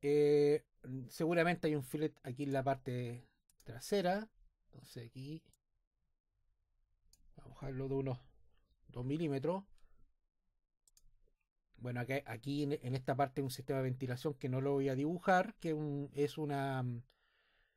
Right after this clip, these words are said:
es un sistema de ven-, ventilación a través de la herramienta Polar. Y acá también tenemos una, una figura que es una pestaña. Esta pestaña está hecho con un sweep, que es un barrer,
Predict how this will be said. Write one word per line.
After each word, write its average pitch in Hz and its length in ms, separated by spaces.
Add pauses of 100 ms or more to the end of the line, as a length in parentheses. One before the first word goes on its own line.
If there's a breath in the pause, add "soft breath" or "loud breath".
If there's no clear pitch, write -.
(160)
es - 160
un 170 80
sistema 165 300
de 160 100
ven-, 151 240
ventilación 135 880
a 131 160
través 139 260
de 143 120
la 135 100
herramienta 127 840
Polar. 131 420 (1700)
Y 196 280
acá 170 360
también 147 320
tenemos 156 300
una, 151 240
una 143 240
figura 156 320
que 147 80
es - 20
una 135 140
pestaña. 160 720 (160)
Esta - 200
pestaña 135 420
está 139 280
hecho 143 220
con 143 180
un 131 720
sweep, 180 360 (540)
que 139 120
es 127 100
un 135 120
barrer, 160 460